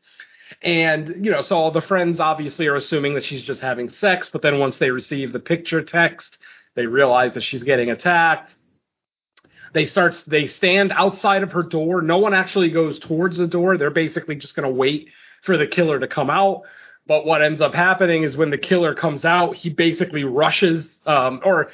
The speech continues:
he throws Quinn's dead body at them. Basically, he's taken Quinn out, stabbed her multiple times, and he basically throws the bloody body at them.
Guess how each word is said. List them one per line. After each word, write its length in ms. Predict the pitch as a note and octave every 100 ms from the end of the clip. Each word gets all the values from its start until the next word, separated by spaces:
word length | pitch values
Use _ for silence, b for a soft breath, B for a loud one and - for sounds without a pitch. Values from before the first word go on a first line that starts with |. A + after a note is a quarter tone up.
| B
he 140 | - A3
throws 560 | - G3 A3 A3+ E3+
Quinn's 500 | - - G3 F#3+ E3 -
dead 360 | E3 E3 C3+
body 440 | D3 D3 D3+ C#3 C#3+
at 220 | C3+ B2+ C3+
them. 320 | A#2 G#2 A2
Basically, 540 | D3 D3 D3 C#3+ C3+
he's 260 | C3+ A#2+ -
taken 480 | - E3+ E3 D3+ C3
Quinn 300 | E3 D3 C#3+
out, 420 | D#3+ E3+ F3 E3+
stabbed 400 | - D3+ D3 C#3
her 80 | C3+
multiple 480 | C#3 B2+ C3 C3
times, 560 | B2+ F3 F#3 F#3 F#3 - B B B -
and 260 | D#3 D3+ C3
he 220 | E3+ C3+
basically 540 | E3+ E3+ E3 E3 D3+
throws 680 | C3 - F3 F#3 F3+ D#3 -
the 100 | D#3
bloody 400 | C#3+ D3+ D#3 D#3
body 480 | C#3+ D3 D#3 C#3 D3
at 280 | D#3 F3 E3+
them. 460 | D#3+ D#3+ D#3+ D#3+